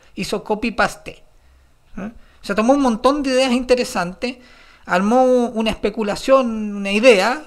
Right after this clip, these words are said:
eh, académica, la escribió y la publicó.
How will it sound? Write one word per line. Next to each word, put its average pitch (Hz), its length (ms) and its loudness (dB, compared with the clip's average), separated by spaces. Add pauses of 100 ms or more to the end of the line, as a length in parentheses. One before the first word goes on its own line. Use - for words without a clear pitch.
(100)
eh, 190 160 -12
académica, 220 640 -4 (800)
la 185 680 2
escribió 277 680 0
y 247 100 -2
la 247 160 4
publicó. 233 720 -2